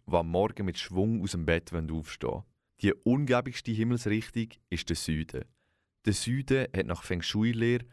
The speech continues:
nämlich viel Yang und wird mit der Energie vom Feuer verknüpft und gilt als besonders anregend. Das will man natürlich vermeiden, wenn der Schlaf im Vordergrund steht. Mein Bett war nach Osten ausgerichtet gsi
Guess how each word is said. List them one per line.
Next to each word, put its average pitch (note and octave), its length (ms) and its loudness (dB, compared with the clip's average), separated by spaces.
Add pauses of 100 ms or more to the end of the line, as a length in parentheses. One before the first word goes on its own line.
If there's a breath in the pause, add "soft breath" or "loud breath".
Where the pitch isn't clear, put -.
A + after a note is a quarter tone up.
(280 soft breath)
nämlich E2+ 340 0
viel A2+ 380 0
Yang G2+ 380 0 (300 soft breath)
und E2 140 -2
wird F#2 160 2
mit G2 240 0
der C#2+ 100 2
Energie F#2 400 2
vom F2 200 -2
Feuer G#2+ 320 2
verknüpft - 640 -4 (340)
und E2+ 160 -6
gilt F2+ 240 0
als F2 140 2
besonders F#2+ 480 -2
anregend. D#2+ 680 -2 (240)
Das G#2+ 200 2
will B2+ 100 6
man A#2+ 160 0
natürlich A2+ 380 0
vermeiden, G2 500 0
wenn D#2+ 140 0
der E2 80 -2
Schlaf F2 360 0
im E2+ 80 -4
Vordergrund D#2+ 600 -2
steht. - 300 -8 (380)
Mein C3 180 2 (100)
Bett A2+ 360 2 (100)
war F2 160 -2
nach D#2+ 200 -2
Osten A2 380 0
ausgerichtet F#2+ 640 -2
gsi - 320 -6